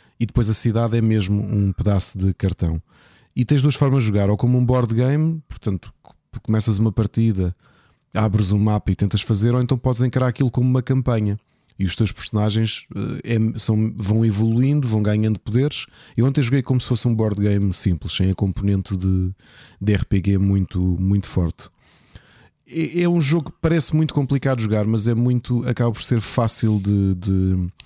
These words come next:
explicar. E, e é sobretudo um jogo de exploração, ou seja, tu tens a tua cidade, mas depois podes ir para o mapa, que acaba por ser essas duas páginas de livro aberto,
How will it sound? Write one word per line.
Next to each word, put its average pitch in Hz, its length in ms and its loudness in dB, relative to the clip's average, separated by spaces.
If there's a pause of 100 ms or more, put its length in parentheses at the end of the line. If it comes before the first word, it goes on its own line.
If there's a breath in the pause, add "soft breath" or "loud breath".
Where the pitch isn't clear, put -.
(480 loud breath)
explicar. 110 720 0
E, 135 260 -4
e 139 220 2
é 143 60 2
sobretudo 143 400 0
um 147 40 2
jogo 131 280 0
de - 80 -6
exploração, 139 540 0
ou 107 60 0
seja, 95 280 0
tu 107 100 -10
tens 117 260 0
a 120 60 0
tua 123 160 -2
cidade, 135 400 0
mas 139 120 0
depois - 200 -4
podes 117 300 -2
ir 120 60 2
para 117 180 -2
o 113 40 2
mapa, 127 380 0
que - 120 -4
acaba 101 200 0
por 95 80 -6
ser 104 160 0
essas - 160 -2
duas 104 220 0
páginas 104 400 0
de 98 40 -6
livro 104 280 0
aberto, 110 440 -2